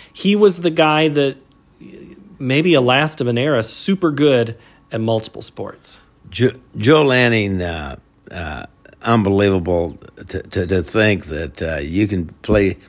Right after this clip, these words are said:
Speaker 2: We, we, we didn't play him, uh, defense in high school because he was throwing the ball and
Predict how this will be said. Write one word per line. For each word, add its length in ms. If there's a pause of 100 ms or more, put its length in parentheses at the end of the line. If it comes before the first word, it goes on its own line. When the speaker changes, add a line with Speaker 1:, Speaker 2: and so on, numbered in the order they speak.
(260)
Speaker 2:
We, 140
we, 260
we 200
didn't 240
play 200
him, 260
uh, 260 (220)
defense 460
in 80
high 180
school 300
because 380
he 80
was 200
throwing 280
the 100
ball 340
and 180